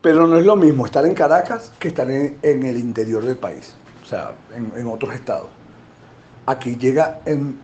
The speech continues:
a, desde el, desde que hicieron ese donativo internacional,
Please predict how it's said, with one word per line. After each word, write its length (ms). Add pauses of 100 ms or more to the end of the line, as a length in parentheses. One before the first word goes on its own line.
(220)
a, 140
desde 680 (360)
el, 560
desde 200
que 80
hicieron 280
ese 120
donativo 540
internacional, 1040